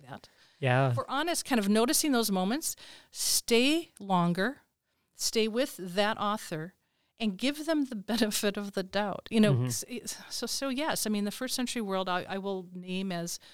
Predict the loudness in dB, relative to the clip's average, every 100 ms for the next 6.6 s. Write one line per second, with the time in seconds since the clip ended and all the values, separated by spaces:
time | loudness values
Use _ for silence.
0 | -20 _ -10 -6 -4 -4 -4 -6 -8 -14
1 | _ -8 -6 -4 -4 -4 -10 -10 -8 -6
2 | -4 -2 0 0 0 0 2 2 4 4
3 | 2 -4 -14 -16 -20 _ -12 -4 2 2
4 | 2 0 0 0 -2 -2 -2 -2 -2 -4
5 | -4 -4 -2 -2 -2 -2 -2 -2 -4 -4
6 | -4 -4 -4 -4 -6